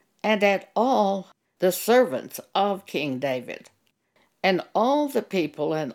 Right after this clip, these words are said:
all the mighty men were on his right hand and on his left.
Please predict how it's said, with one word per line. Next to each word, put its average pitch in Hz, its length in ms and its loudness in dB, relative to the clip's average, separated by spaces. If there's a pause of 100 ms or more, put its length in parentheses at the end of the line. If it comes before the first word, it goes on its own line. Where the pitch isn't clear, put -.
all 233 320 2
the 190 200 -4
mighty 214 540 -4
men 156 640 -8 (200)
were 160 240 -2
on 180 240 0
his 156 300 -8
right 208 320 0
hand 143 400 -6
and 151 180 -4
on 147 240 -8
his 180 480 -6
left. 214 540 -4